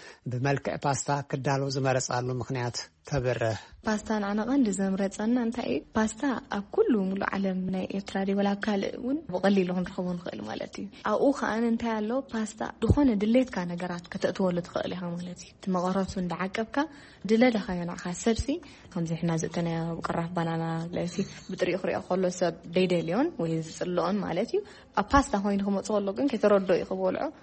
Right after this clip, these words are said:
Speaker 2: ግን ከዓነ ጥዕንኡ ዝጠቕሞ ከሎ ማለት እዩ። ሕጂ ስለዚ ኣብኡ ከንሓውሰሉ ስለ ዝኽእል ድሌትናን ከይተባላሹ ከይተበለስ ተዘርጊሑስ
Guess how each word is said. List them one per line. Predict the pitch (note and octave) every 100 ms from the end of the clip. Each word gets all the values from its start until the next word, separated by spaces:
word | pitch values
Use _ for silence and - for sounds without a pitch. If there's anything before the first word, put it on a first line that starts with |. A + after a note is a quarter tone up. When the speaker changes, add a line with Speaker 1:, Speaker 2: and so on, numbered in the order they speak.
| -
Speaker 2:
ግን | - F3
ከዓነ | F3+ A3+ B3+
ጥዕንኡ | - F3+ F3 -
ዝጠቕሞ | - F3 E3+
ከሎ | E3+ - -
ማለት | - - -
እዩ። | A3 -
ሕጂ | G3 G#3+ G#4
ስለዚ | - G#3 G3+ G3 - - -
ኣብኡ | F3+ G3 F#3+ G#3 G3 - -
ከንሓውሰሉ | G3 F#3+ G3+ G3 G#3+ G3+
ስለ | G3 F#3+ F#3
ዝኽእል | F3+ - F#3+
ድሌትናን | G3 G#3+ A3 C#4+ F#4+ - - -
ከይተባላሹ | F#3 F3+ F3 E3+ F3 G3
ከይተበለስ | F#3 F3+ F3+ B3 -
ተዘርጊሑስ | F#3 F3+ F3 F#3 B3+